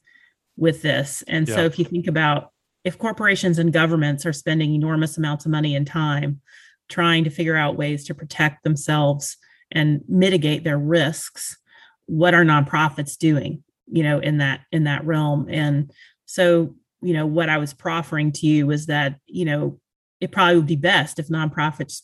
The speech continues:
Speaker 1: would pay attention to it because of the significant financial and data related risk to their organization.
Speaker 2: Yep.
Speaker 1: And I think when you're receiving funding from corporations, I'm guessing that over time, you're gonna start to see questions that pop up in grant applications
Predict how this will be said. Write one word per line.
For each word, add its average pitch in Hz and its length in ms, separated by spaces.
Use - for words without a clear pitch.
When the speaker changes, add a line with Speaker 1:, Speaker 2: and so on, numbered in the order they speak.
Speaker 1:
would 147 140
pay 151 160
attention 151 580
to 151 240
it 151 180
because 151 300
of 147 60
the 151 80
significant 147 580
financial 151 380
and 143 100
data 151 280
related 147 360
risk 147 300
to 143 120
their 143 180
organization. 143 840
Speaker 2:
Yep. 101 220
Speaker 1:
And 160 100
I - 20
think 151 200
when 170 120
you're 156 100
receiving 160 540
funding 185 480
from 156 160
corporations, 147 960
I'm 214 300
guessing 180 460
that 151 140
over 165 200
time, 165 460
you're 151 80
gonna 160 180
start 151 300
to 156 80
see 151 160
questions 151 580
that 139 160
pop 151 240
up 147 180
in 151 140
grant 165 240
applications 151 880